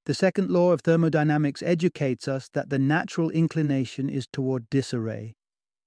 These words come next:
and maintaining a state of low entropy, like that neat desk of yours, demands constant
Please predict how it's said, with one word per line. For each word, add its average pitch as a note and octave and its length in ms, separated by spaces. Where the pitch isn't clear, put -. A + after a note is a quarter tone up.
and C#3 160
maintaining D#3+ 640
a A#2+ 40
state D3 280
of A#2+ 100
low C#3 280
entropy, A#2+ 600
like B2+ 220
that B2 200
neat C3 380
desk C3+ 340
of A2+ 140
yours, A2+ 340
demands C3+ 480
constant E3+ 640